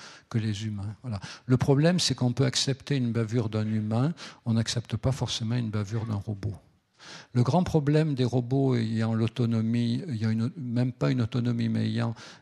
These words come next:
des robots intervenant sur un terrain de combat à la place des humains, le grand problème que ça pose, c'est que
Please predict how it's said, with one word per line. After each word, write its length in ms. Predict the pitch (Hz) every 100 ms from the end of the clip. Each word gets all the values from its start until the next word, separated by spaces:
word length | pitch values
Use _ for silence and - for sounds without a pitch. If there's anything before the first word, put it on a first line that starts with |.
| -
des 80 | 110
robots 360 | 123 113 127
intervenant 560 | 120 117 123 127 131 135
sur 240 | - 110
un 100 | 110
terrain 480 | 107 117 104 120 117
de 120 | 107
combat 460 | 107 123 117 117 117
à 40 |
la 120 | 110
place 240 | 101 120 107
des 200 | 110 104
humains, 220 | 113 160
le 60 | 143
grand 160 | 117
problème 240 | - 131 123
que 80 |
ça 160 | - 113
pose, 260 | - 160 -
c'est 160 | -
que 200 | - 117